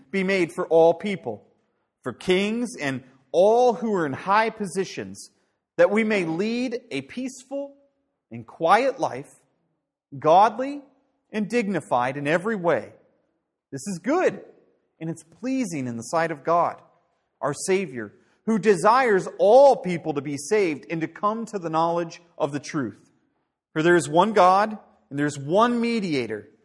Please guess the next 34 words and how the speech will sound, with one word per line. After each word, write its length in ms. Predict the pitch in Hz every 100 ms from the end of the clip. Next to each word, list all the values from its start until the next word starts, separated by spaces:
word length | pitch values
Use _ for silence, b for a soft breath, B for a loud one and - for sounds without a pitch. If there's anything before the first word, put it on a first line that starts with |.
| _
between 300 | - - 175
God 400 | 143 175 202 180
and 120 | 139 135
men, 440 | 180 156 107 107 _ -
the 80 |
man, 500 | 156 190 180 120 107 - _ _ _ _ _
Christ 340 | - 156 -
Jesus, 440 | - 160 139 113 -
who 80 | 151
gave 360 | 151 180 208
himself 640 | 175 147 - 151 123 104 b b
as 160 | 147 151
a 60 |
ransom 500 | 143 170 185 - 147
for 200 | 120 147
who? 400 | 131 202 220 277 - _
For 140 | - -
all, 800 | 175 208 202 131 - - _ _ _ _ _ _ _ _ _
which 200 | 139 131
is 100 | 147
the 140 | -
testimony 640 | 135 185 180 - 156 143 135
given 460 | 143 147 117 107 - _ -
at 140 | 131
the 40 |
proper 380 | 120 - 135 131
time." 400 | 120 143 127 104 104 _ _ _ _ _ _ _ _ _ _ 131
Built 380 | 196 247 -
into 380 | 202 226 226 180
those 260 | 185 180 -
statements 480 | - 214 190 165 -
is 340 | 214 240 185
the 100 | 175
fact 500 | 202 - 226 196 -